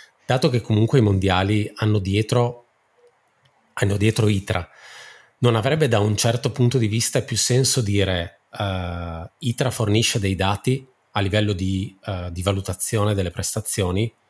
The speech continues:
alle, alle federazioni, le federazioni possono utilizzare questi dati per andare a selezionare quelli che sono stati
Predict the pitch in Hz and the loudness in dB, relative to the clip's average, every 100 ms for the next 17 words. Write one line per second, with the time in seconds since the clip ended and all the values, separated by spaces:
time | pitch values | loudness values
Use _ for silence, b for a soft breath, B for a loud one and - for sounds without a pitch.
0 | _ _ _ _ _ - 101 95 87 - | _ _ _ _ _ -4 0 0 -2 -2
1 | 98 - 98 101 - - 82 98 95 92 | -2 -2 -2 -4 -2 -4 -2 -2 -2 0
2 | 104 117 - 98 95 101 - 107 95 104 | 0 0 0 -2 -2 -2 -2 -2 -2 -2
3 | 95 98 90 - 107 85 - 101 98 b | -2 -2 -2 -2 -2 -4 -6 -6 -8 b
4 | b b 113 104 101 98 - 107 - 117 | b b -2 0 0 0 0 0 0 2
5 | 98 104 107 98 107 104 95 - 90 104 | 0 0 -2 0 -2 -2 -2 -2 -2 -2
6 | 98 | -2